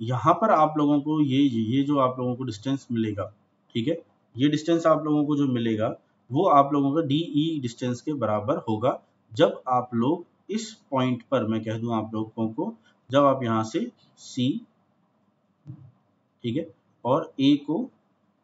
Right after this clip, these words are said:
भी side करेंगे, ठीक है। तो इस method में अपन लोग क्या कर रहे हैं, इस method में जो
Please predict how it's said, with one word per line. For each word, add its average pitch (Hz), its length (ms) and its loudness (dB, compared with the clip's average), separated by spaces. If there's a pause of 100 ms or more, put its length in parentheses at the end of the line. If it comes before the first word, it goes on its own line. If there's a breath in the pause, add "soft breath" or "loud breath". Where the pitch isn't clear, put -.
(120)
भी 135 120 0
side 107 280 -2
करेंगे, 107 320 -14 (880)
ठीक 123 140 0
है। - 120 -6 (320)
तो 180 100 -2 (160)
इस 220 200 0
method 170 380 2
में 165 140 2
अपन 156 220 2
लोग 143 240 2
क्या 120 140 2
कर 113 160 -4
रहे 110 320 0
हैं, 147 240 -2 (340)
इस 226 220 0
method 127 480 0
में 139 240 0
जो 165 120 0